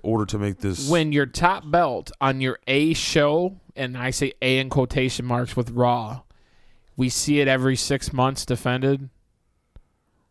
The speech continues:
Speaker 1: Right.
Speaker 2: The champion's absent.
Speaker 1: Yeah.
Speaker 2: No, trust me. If I was Brock Lesnar and I could work that deal and I could make that money per appearance, I'm doing it too.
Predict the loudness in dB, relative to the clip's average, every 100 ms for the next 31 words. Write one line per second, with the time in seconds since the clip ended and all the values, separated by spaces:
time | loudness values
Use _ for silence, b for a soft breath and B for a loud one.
0 | _ _ -6 -4 -2 -2 -2 0 0 2
1 | 0 0 0 0 0 0 -4 -4 -10 -8
2 | -4 -4 -6 _ -8 -2 -2 -4 -16 -20
3 | _ -6 -2 -2 -2 -14 -16 _ _ -4
4 | 0 0 0 -2 0 0 0 0 0 -2
5 | -4 -2 -2 -2 0 -2 0 -2 -2 -4
6 | -2 -2 -2 -6 -6 -6 -4 -4 -4 -2
7 | -4 -2 -4 -4 -2 -2 -2 -2 -4 -4
8 | -8 -4 -2 0 0 0 -2 -2 0 0